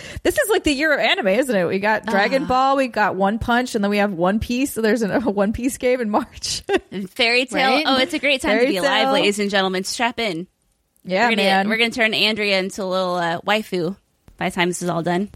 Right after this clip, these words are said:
Speaker 1: A waifu
Speaker 2: Anime
Speaker 1: lover.
Speaker 2: waifu.
Speaker 3: Oh, he, like, I'm not already. Come
Speaker 2: Uh,
Speaker 3: on now.
Speaker 2: touche. <laughs> Love you.
Speaker 3: See? See. You know.
Speaker 2: Mm-hmm.
Speaker 3: Okay, so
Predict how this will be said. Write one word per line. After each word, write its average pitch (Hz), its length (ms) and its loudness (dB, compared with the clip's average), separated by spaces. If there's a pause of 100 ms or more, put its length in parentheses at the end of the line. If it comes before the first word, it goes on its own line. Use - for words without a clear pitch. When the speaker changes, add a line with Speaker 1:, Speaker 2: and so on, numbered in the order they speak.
(220)
Speaker 1:
A - 40 -6
waifu 202 260 -2
Speaker 2:
Anime 196 260 0
Speaker 1:
lover. 190 380 0
Speaker 2:
waifu. - 80 -4
Speaker 3:
Oh, 269 500 2
he, 277 140 -4
like, 285 240 -2
I'm 285 240 2
not 226 340 -2
already. 175 640 -4
Come 339 360 0
Speaker 2:
Uh, 190 40 -4
Speaker 3:
on 175 340 -6
now. 170 380 -4
Speaker 2:
touche. 262 320 0
<laughs> 240 1000 -2
Love 190 720 -8
you. 247 360 0
Speaker 3:
See? - 20 -12 (120)
See. 156 540 -4
You 240 180 2
know. 175 360 0 (200)
Speaker 2:
Mm-hmm. 240 260 -10
Speaker 3:
Okay, 277 440 0
so 285 420 -4